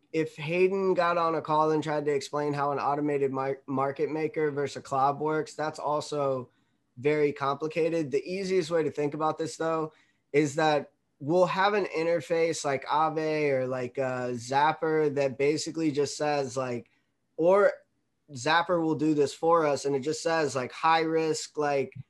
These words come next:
pool, like, low risk pool. And then same, like, if you can envision, like, signing into, like, a Coinbase or Binance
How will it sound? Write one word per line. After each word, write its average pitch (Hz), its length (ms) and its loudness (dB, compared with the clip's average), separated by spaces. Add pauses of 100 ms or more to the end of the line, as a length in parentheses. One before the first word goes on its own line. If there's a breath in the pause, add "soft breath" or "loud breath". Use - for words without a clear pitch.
(680)
pool, 160 720 2
like, 131 200 -2
low 151 220 2
risk 156 340 2
pool. 160 200 0
And 151 120 4
then 147 120 2
same, 165 400 0
like, 139 280 0
if 135 100 -10
you 156 120 -6
can 165 140 0
envision, 151 520 0
like, 135 300 -2
signing 156 480 -2
into, 147 240 0
like, 139 200 -2
a 135 60 -4
Coinbase 147 640 0
or 131 80 -2
Binance 143 680 -2